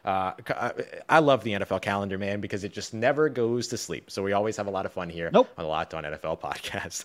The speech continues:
Speaker 1: <laughs> Luke Braun at Luke Braun N F L on Twitter, myself, Ross Jackson at Ross Jackson Nola. We'll talk to you there. We'll see you again here on Tuesday. Make sure you go and check out Locked On N F L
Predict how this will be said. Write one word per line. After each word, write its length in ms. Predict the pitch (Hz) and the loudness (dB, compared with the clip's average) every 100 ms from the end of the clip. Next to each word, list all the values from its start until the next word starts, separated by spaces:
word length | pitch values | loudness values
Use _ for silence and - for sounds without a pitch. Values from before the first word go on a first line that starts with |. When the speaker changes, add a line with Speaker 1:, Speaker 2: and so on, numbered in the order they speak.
| - | -12
Speaker 1:
<laughs> 120 | - 143 | 0 4
Luke 180 | 180 | 6
Braun 240 | 165 156 170 | 6 6 8
at 160 | 160 | 6
Luke 180 | 160 156 | 4 4
Braun 200 | 151 151 | 6 6
N 140 | 156 156 | 6 4
F 140 | 147 | 8
L 180 | 151 147 | 8 8
on 220 | 139 143 | 8 4
Twitter, 220 | 139 139 | 2 2
myself, 380 | 131 123 143 123 | 2 4 4 6
Ross 200 | 135 123 | 4 4
Jackson 300 | 135 123 123 | 4 4 4
at 120 | 113 | 2
Ross 240 | 131 120 - | 4 2 4
Jackson 360 | 117 110 107 | 2 2 -2
Nola. 280 | 104 104 104 | 0 2 2
We'll 100 | 98 | 0
talk 280 | 101 110 107 | 2 2 2
to 80 | 113 | -2
you 100 | 98 | -2
there. 320 | 92 131 185 | 2 6 6
We'll 120 | 143 113 | 4 0
see 160 | - | 0
you 120 | 131 | 0
again 240 | 117 113 104 | 2 2 -2
here 500 | - 165 220 269 - | -2 2 4 2 2
on 340 | 139 135 139 135 - | 2 4 2 -2 -6
Tuesday. 400 | 185 190 160 185 | -4 -2 2 2
Make 140 | 160 | 2
sure 120 | - 160 | -2 2
you 60 | |
go 80 | 160 | 4
and 80 | 151 | 4
check 140 | 151 | 2
out 100 | 139 | 4
Locked 240 | 131 147 160 | 6 6 2
On 100 | - | 0
N 140 | 151 147 | 2 2
F 160 | 143 | 6
L 320 | 156 151 143 | 8 8 6